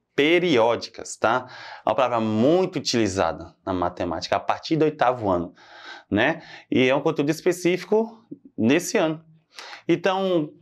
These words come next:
o que é que quer dizer, professor, dízimas periódicas, né? Os decimais exatos são classificados em período, ou, desculpa,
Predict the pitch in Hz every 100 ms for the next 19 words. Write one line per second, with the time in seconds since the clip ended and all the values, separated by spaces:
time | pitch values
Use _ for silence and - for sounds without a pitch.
0 | - 160 220 226 226 202 143 175 180 165
1 | 147 139 127 110 107 180 226 220 190 -
2 | 135 71 - - 107 147 175 - - -
3 | - 160 196 208 190 190 147 113 151 151
4 | - - - - 208 240 202 - - 135
5 | 147 139 151 147 170 - - 196 175 196
6 | 196 190 135 131 - - 139 87